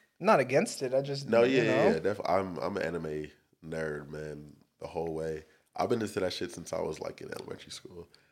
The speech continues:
Speaker 2: So I think growing up, Avatar was my shit. So I just like the whole, I like how, like, it's so unrealistic. Like, you can, it's like a vice for me. It's like I can just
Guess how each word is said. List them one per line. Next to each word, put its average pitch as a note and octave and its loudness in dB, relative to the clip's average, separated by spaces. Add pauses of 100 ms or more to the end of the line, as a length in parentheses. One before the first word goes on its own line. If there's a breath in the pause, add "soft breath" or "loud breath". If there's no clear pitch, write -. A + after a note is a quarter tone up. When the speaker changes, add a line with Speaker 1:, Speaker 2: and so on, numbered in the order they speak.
(140 soft breath)
Speaker 2:
So F2+ 0
I F#2 2
think G2+ 0
growing F2+ 0
up, F2+ -4
Avatar F2+ 0
was E2+ -4
my E2+ -4
shit. - -4
So E2 -4
I G#2 0
just A2 -2
like F#2+ 0
the F2 2
whole, F#2+ -2 (240 loud breath)
I F#2 2
like C3 4
how, A#2+ 8
like, E2 0 (560)
it's - -4
so E2 -2
unrealistic. D#2 -8
Like, F2 -4
you G2+ -6
can, G#2+ -6
it's - -8
like A2 0
a E2+ 0
vice D#2+ -6
for - -12
me. E2 -14
It's - -14
like E2 -10
I E2 -8
can D#2+ -14
just D#2+ -12